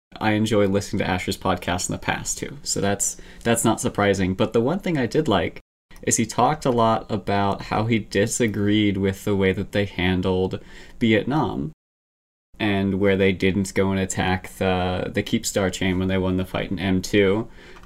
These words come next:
and how that's, like, a, a shift in the way he wants to perceive things, is he wants to be much more aggressive as opposed to defensive.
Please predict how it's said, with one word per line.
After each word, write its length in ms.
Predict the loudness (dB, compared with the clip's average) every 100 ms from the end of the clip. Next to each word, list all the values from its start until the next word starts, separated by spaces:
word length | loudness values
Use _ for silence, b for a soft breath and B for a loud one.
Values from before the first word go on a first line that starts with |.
| -2
and 240 | 0 2 2
how 140 | 2
that's, 220 | 2 0
like, 180 | -2 -2
a, 120 | -4
a 120 | -2 -4
shift 400 | 2 2 2 0
in 80 |
the 80 | 2
way 180 | 4 2
he 160 | 2 0
wants 380 | 0 -2 -4
to 100 | -2
perceive 460 | -2 -4 -2 -2 -2
things, 300 | -2 -2 0
is 100 | 0
he 80 | 0
wants 180 | -2 -2
to 60 |
be 80 | -2
much 240 | -2 -2
more 140 | -2 -2
aggressive 480 | -2 -6 -4 -2 -2
as 100 | -2
opposed 320 | -2 -4 -2
to 60 |
defensive. 580 | -4 -2 -4 -2 -4 -4